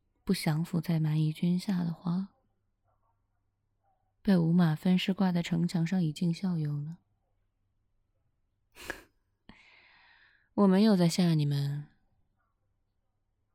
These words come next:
难道你们没有听你们逃回去的前辈说过吗？很巧，此地女人的地位要高些。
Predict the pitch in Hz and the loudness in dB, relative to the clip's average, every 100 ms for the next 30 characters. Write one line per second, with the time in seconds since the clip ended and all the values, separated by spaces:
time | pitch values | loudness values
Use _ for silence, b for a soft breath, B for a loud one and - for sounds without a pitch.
0 | _ _ _ _ _ _ _ _ _ _ | _ _ _ _ _ _ _ _ _ _
1 | _ _ _ _ _ - 226 269 240 190 | _ _ _ _ _ 0 4 6 6 4
2 | 185 196 190 214 214 175 180 175 170 175 | 4 2 2 2 2 2 0 -2 -4 -4
3 | 180 175 165 165 175 170 175 180 175 151 | -4 -4 -4 -2 -2 -2 -4 -4 -6 -6
4 | 151 _ _ _ _ _ _ _ _ _ | -10 _ _ _ _ _ _ _ _ _
5 | _ _ _ _ _ _ _ _ _ _ | _ _ _ _ _ _ _ _ _ _
6 | _ _ _ _ _ _ _ _ _ - | _ _ _ _ _ _ _ _ _ 0
7 | 196 226 - 165 156 160 _ b b b | 2 4 4 0 0 -8 _ b b b
8 | b b 254 247 269 226 208 214 226 233 | b b -2 4 8 8 8 6 6 6
9 | 208 196 185 196 196 202 175 156 156 | 6 4 2 2 2 0 0 0 -2